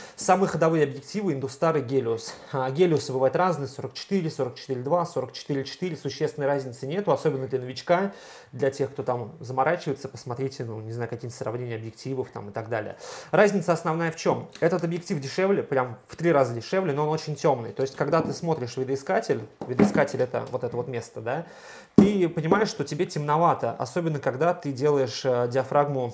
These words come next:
какой-нибудь большой. Как меняется диафрагма на этом объективе? Вот здесь вот есть циферки, вот они, и нам надо на них навести нашу диафрагму.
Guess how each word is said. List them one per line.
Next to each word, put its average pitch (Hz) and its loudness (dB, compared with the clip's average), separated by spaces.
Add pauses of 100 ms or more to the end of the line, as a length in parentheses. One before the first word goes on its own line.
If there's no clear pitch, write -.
(120)
какой-нибудь 131 -4
большой. 131 2 (120)
Как 165 0
меняется 147 0
диафрагма 131 0
на 117 -4
этом 127 -6
объективе? 123 -6 (380)
Вот 135 2
здесь 139 2
вот 131 -12
есть 127 -6
циферки, 170 -4 (1000)
вот 135 0
они, 120 -6 (360)
и 135 -4
нам 143 0
надо 135 0 (640)
на 139 0
них 156 -2
навести 139 -6 (260)
нашу 127 -4
диафрагму. 117 0